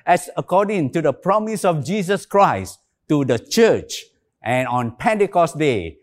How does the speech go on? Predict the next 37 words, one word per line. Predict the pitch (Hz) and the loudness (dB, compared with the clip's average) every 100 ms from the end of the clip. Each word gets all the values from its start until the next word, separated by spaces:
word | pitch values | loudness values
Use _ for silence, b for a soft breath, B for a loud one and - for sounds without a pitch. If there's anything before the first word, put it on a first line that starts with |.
| _ | _
the | 110 | -6
Holy | 104 156 143 147 | -2 -2 0 -2
Spirit | - - 139 139 | -4 -2 -2 -2
was | 123 120 110 | -4 -4 -4
given | 95 156 151 143 | -2 -2 -2 -2
forth | - 127 127 120 b b | 0 2 2 0 b b
even | - 143 127 135 135 | -4 -2 0 -2 0
about | 123 117 113 - | -2 0 -2 -2
two | 131 | -6
thousand | 117 117 110 104 113 104 | 0 0 0 -2 -6 -6
years | 107 101 | -6 -6
ago, | 95 98 147 156 151 b b | -4 0 0 -2 -6 b b
and | 185 190 | -4 -2
we | 190 | -2
continue | 190 170 190 170 | -2 -4 -2 -2
to | 156 135 | 0 -2
celebrate | - 127 123 117 120 117 | -2 -2 -2 -2 -6 -8
Pentecost. | 107 104 98 107 85 - - _ _ _ _ _ | -8 -10 -8 -6 -6 -8 -18 _ _ _ _ _
Today, | 147 165 226 | 0 2 4
I'd | 220 | 4
like | 226 | 4
to | 226 | 2
share | 190 233 202 127 87 - - | 2 4 6 4 2 -8 -8
about | 139 135 - | 0 0 2
Pentecost. | 156 156 151 127 98 - - _ _ _ _ _ _ - | 0 0 0 0 0 -6 -20 _ _ _ _ _ _ -6
And | 127 | 0
my | 156 | 0
text | - 226 220 | 4 2 2
is | 196 | 0
not | 214 202 | 0 2
taken | 233 220 220 151 98 - _ - | 2 2 2 0 -2 -10 _ -6
as | 147 - | -6 -2
traditionally | 175 160 170 196 190 202 | 0 2 0 -2 2 2
from | 208 190 175 | 2 0 0
the | 170 - _ - | -2 -6 _ -8
New | 180 208 196 | -4 -2 -2
Testament, | 165 - - 120 98 78 | -2 -2 -2 -2 -4 -8